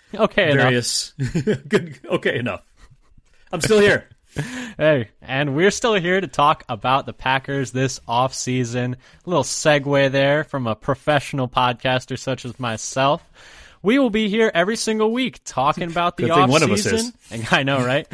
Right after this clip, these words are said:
Speaker 1: <laughs> We'll be here every week talking about the offseason. Last week, we talked a little bit about the Packers front seven, reviewing how they did this year, how the positions look going forward, and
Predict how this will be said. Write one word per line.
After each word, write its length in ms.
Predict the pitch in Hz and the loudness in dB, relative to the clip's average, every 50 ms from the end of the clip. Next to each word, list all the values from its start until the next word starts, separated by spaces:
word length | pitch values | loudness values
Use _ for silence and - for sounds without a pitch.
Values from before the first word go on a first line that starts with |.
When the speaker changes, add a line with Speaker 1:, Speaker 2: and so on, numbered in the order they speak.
| - - - - - - | -14 -14 -14 -12 -4 -4
Speaker 1:
<laughs> 200 | 135 117 - - | -4 -2 -2 2
We'll 220 | 190 220 269 269 | 4 4 6 4
be 240 | 233 196 190 220 214 | 2 2 -2 0 2
here 180 | 202 214 208 180 | 2 2 2 2
every 280 | - 165 175 185 190 185 | 2 0 2 2 0 2
week 300 | 180 196 185 139 127 - | 2 2 2 0 0 -2
talking 260 | - 143 147 151 156 | 0 0 0 0 -2
about 240 | 151 151 151 147 131 | -2 0 0 0 -2
the 120 | 139 127 | -4 -6
offseason. 800 | 127 147 147 156 165 - - - 170 170 165 156 156 170 165 160 | -4 0 0 0 0 0 -4 -4 -4 -4 -4 -2 -4 -6 -6 -2
Last 360 | 135 147 160 185 180 - - | 0 2 2 2 0 -2 -4
week, 220 | 151 151 151 143 - | -4 -4 -4 -4 -4
we 100 | 139 131 | -6 -6
talked 300 | - - 147 147 - - | -2 0 -2 -2 -2 -4
a 80 | 139 | -8
little 220 | 135 135 139 143 127 | -8 -6 -6 -6 -6
bit 100 | 143 135 | -4 -6
about 300 | 127 113 123 123 117 - | -4 -2 -4 -4 -4 -6
the 100 | 117 110 | -12 -12
Packers 560 | - - - 147 143 139 - 139 131 117 - | -10 -4 -2 -2 -2 -2 -4 -8 -8 -8 -10
front 420 | - - - - 131 120 120 120 | -16 -16 -8 -6 -4 -4 -4 -6
seven, 480 | - - - - - 160 151 151 160 151 | -10 -10 -4 0 0 0 0 0 -2 -4
reviewing 400 | 131 120 110 131 139 131 127 120 | -4 -4 -4 -2 -2 -2 -2 -4
how 260 | - - 165 170 165 160 | -2 0 2 2 2 2
they 140 | 160 151 | 0 -4
did 220 | 139 151 151 151 139 | -2 -2 -4 -4 -2
this 220 | 151 147 - - | -4 -6 -6 -4
year, 260 | 151 147 147 147 139 - - - - - - | -4 -2 -2 -4 -4 -8 -14 -20 -20 -20 -20
how 280 | - - - 180 175 175 | -10 0 2 4 4 4
the 60 | 170 | 2
positions 600 | - - 143 131 151 147 - - - 143 123 120 | 0 -2 -2 0 -2 -4 -4 -4 -6 -6 -6 -4
look 160 | 143 139 135 | -4 -4 -4
going 280 | 123 143 139 135 131 127 | -2 -2 -2 -2 -2 -4
forward, 500 | 123 - 139 135 135 135 135 135 135 127 _ - - - - - - - - - | -4 -2 -2 -2 0 0 -2 -4 -4 -8 _ -20 -20 -20 -20 -20 -20 -20 -16 -6
and 560 | 143 135 120 120 117 117 117 117 117 113 - | -2 -2 0 0 0 -2 -2 -4 -4 -6 -8